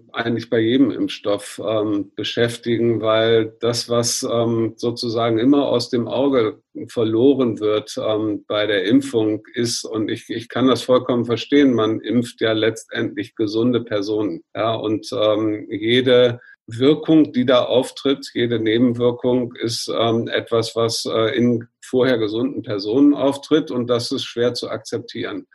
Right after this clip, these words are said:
Aber es ist eben so, dass, ähm,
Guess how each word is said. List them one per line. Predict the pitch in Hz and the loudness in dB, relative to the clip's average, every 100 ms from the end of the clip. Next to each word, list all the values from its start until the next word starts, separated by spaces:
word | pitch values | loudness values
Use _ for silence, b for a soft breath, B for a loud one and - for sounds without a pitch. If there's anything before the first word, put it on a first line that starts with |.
| B B B B B - | B B B B B -2
Aber | 110 123 139 151 156 123 | 0 4 4 6 4 0
es | 113 | -6
ist | 127 117 | -6 -4
eben | 127 123 120 | -4 -2 -2
so, | 117 123 143 | 0 4 4
dass, | 139 127 120 - 123 | 4 0 -2 -4 -2
ähm, | 120 123 120 | 0 0 -6